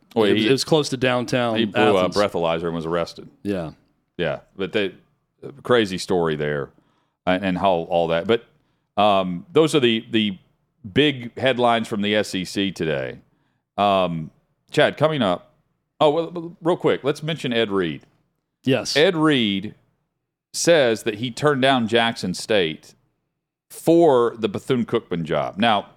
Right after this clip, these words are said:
Speaker 1: we played you his reaction yesterday to how upset he was that he, he was not, that the offer was rescinded. Reggie Theus is the A D, and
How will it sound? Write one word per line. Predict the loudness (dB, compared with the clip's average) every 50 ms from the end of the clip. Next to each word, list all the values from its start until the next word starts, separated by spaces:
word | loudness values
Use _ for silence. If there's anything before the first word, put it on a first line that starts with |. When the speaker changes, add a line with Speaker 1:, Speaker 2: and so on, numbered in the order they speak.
| _ -6
Speaker 1:
we | -4 -4
played | -4 0 0 0 0 0 -2 -4
you | -4 -4 -2 -2 -2 -4 -6 -8 _ _ _ _
his | -4 -4 -2 -2 -2
reaction | 0 0 2 2 2 0 0 -2 -4 -4
yesterday | -2 -2 -2 -4 -4 -4 -2 0 0 0
to | 0
how | 0 0 2 0
upset | -2 -2 -2 -2 -2 -2
he | 0
was | 0 -2 -2 -2 -4
that | -8 -10
he, | -10 -12 -14 _ _ _ _ _ _ _ _ _ _ -4
he | -2 0
was | 0 0 0
not, | 2 2 2 2 0 0
that | 0 0 2 2
the | 0 0 2
offer | 4 4 4 4 2 0 0
was | 0 -2 -2 -4
rescinded. | -6 -6 -4 -4 -4 -4 -4 -4 0 2
Reggie | 2 2 2 0 -4 -10
Theus | -6 -2 -2 0 2 2 0 0 -2 -6
is | -6 -6
the | -4 -2 -2 0
A | -2 -2 -2
D, | -2 -2 -2 -2 -4 -8 -14 _ _ _ _ _ _ _ _ _ _ _ _ _ _ _ _ _ _ _ 0
and | 2 2 4 2 2 0 0 0 -2 -2 -4